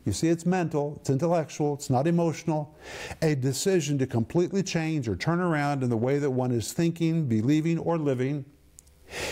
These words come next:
It results in a total transformation affecting every person, part of a person's life, both inside and outside, resulting in behavioral change.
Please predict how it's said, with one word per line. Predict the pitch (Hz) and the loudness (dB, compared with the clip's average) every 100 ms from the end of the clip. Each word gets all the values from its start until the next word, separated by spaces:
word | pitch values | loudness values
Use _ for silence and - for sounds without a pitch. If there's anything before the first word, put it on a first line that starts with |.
| - | -6
It | 160 165 | 0 2
results | 160 131 175 175 170 | 4 2 2 0 0
in | 151 | 0
a | 127 | 0
total | 123 - 180 190 196 | -2 0 0 2 0
transformation | 202 175 175 170 185 156 147 131 165 156 | -2 0 0 0 0 2 2 0 -4 -2
affecting | 135 - 147 - 135 | -2 0 -2 0 -2
every | - 175 202 202 | 0 -2 0 -4
person, | - 165 139 - 143 | -2 -2 -2 -2 -2
part | 139 - 160 | -2 -2 0
of | 143 | 0
a | 117 | -4
person's | - 170 156 180 156 | -2 -4 0 0 2
life, | 135 120 113 - - - - - | 2 2 0 -4 -10 -18 -14 -2
both | 117 131 - | 0 0 -2
inside | 175 185 170 175 170 165 | 0 0 0 0 0 0
and | 160 | 0
outside, | 165 185 185 - 110 107 113 - - - | 0 0 -2 -2 0 0 -6 -10 -20 -6
resulting | 135 127 151 175 170 131 123 | 0 2 2 0 0 -2 0
in | 117 117 117 - - - | 0 -2 -4 -8 -12 -2
behavioral | 117 120 147 160 139 117 113 107 113 - | 0 2 2 0 0 0 0 -2 -6 -10
change. | - 127 104 73 71 - | -2 0 0 -2 -6 -10